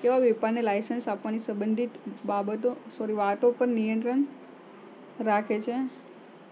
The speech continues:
ચારસો ચૌદ એવી ખાદ્ય સામગ્રી જો તે મનુષ્યના ઉપયોગ માટે હાનિકારક કે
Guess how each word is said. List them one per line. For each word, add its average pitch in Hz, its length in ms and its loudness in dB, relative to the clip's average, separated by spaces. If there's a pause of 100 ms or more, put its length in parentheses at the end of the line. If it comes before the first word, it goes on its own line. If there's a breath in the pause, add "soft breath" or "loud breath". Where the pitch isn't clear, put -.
(800)
ચારસો 254 300 -2
ચૌદ 233 280 2
એવી 262 200 2
ખાદ્ય 233 300 0
સામગ્રી 226 440 0
જો 247 220 2
તે 254 180 0
મનુષ્યના 233 480 0
ઉપયોગ 220 280 0
માટે 220 220 -2
હાનિકારક 208 440 -2 (320)
કે 240 200 2